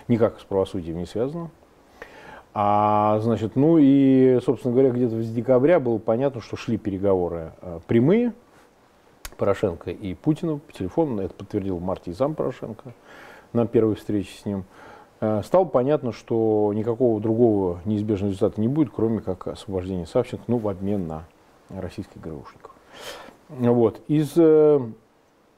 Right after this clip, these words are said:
э, таких же существенных вещей надо сказать, что Савченко сама тоже не знала, что произойдёт. Она это рассказала, я вот её вчера видел, мы ещё раз там кое-какие детали обсуждали,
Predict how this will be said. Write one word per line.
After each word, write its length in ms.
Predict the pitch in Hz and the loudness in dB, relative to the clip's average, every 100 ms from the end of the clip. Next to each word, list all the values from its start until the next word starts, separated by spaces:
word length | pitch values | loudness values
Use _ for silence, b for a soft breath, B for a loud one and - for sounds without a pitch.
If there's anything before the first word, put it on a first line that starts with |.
| _ _ _ _ _ - | _ _ _ _ _ -14
э, 1080 | 113 101 101 101 101 98 98 95 95 92 92 | -4 -2 0 2 2 2 0 0 0 -2 -2
таких 280 | - 120 147 | -2 0 0
же 60 | 117 | 0
существенных 580 | - 104 117 - 95 107 | -4 -2 -2 -2 -8 -6
вещей 320 | 101 - 92 | -6 -6 -8
надо 200 | 90 85 | -8 -10
сказать, 280 | - 95 80 | -6 -6 -6
что 180 | - | -12
Савченко 480 | 87 - 95 90 85 | -6 -4 -4 -8 -12
сама 240 | - 90 80 | -10 -8 -8
тоже 320 | - 135 151 | -2 -2 -2
не 140 | 143 | -6
знала, 260 | 131 123 113 | -8 -8 -8
что 160 | - | -12
произойдёт. 540 | 113 110 101 98 101 95 _ _ b b b b b b b b b b _ - | -14 -12 -10 -10 -12 -16 _ _ b b b b b b b b b b _ -10
Она 300 | 92 95 85 | -6 -6 -6
это 120 | 87 | -10
рассказала, 340 | 87 131 151 | -2 2 2
я 100 | 107 | 2
вот 160 | 85 - | -2 -8
её 120 | 82 | -10
вчера 300 | - 101 135 | -10 -6 -4
видел, 280 | 147 120 113 | -4 -6 -10
мы 340 | 98 87 85 | -10 -12 -14
ещё 180 | 85 - | -14 -10
раз 140 | 139 - | -10 -10
там 220 | - 90 | -12 -10
кое-какие 420 | 107 95 90 95 | -10 -12 -12 -10
детали 300 | 92 95 90 | -10 -8 -8
обсуждали, 580 | 87 - 87 92 82 | -8 -12 -8 -6 -8